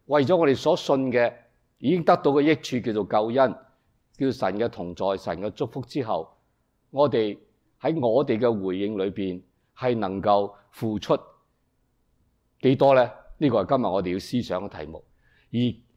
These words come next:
節嘅，今日嘅聖經呢，就好短嘅啫。我想用嘅聖經係好短嘅啫，就係得一節裏邊嘅，大概係四分一度。剛才大家讀嘅係哥林多前書第十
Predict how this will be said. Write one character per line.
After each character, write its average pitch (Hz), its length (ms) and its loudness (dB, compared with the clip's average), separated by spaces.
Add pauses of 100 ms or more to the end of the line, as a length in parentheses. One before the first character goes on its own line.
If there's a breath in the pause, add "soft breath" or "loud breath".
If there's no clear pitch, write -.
(100)
節 233 380 4
嘅， 127 320 4 (300)
今 208 160 6
日 160 40 4
嘅 131 200 2
聖 135 260 -2
經 156 200 2
呢， 151 140 4
就 113 100 -4
好 - 100 -12 (500)
短 101 140 -4
嘅 107 300 -4
啫。 107 180 -2 (680)
我 131 100 0
想 170 180 2
用 127 140 2
嘅 123 100 -2
聖 120 240 -4
經 135 120 -2
係 107 100 0
好 90 200 -6
短 90 200 -6
嘅 90 220 -6
啫， 98 140 -4 (440)
就 120 100 0
係 - 60 2
得 160 140 2 (600)
一 196 100 2
節 185 440 0
裏 131 240 0
邊 110 300 -2
嘅， 110 420 2
大 101 220 2
概 101 80 -2
係 95 320 -2
四 98 220 -6
分 85 180 -8
一 101 80 -6 (160)
度。 78 220 -16 (460)
剛 185 220 4
才 120 160 0
大 113 120 0
家 143 120 2
讀 123 140 -2 (100)
嘅 113 240 0 (300 soft breath)
係 127 120 -2
哥 170 200 4
林 120 80 2
多 170 160 2
前 123 180 -6
書 - 140 0
第 113 60 2
十 - 80 -12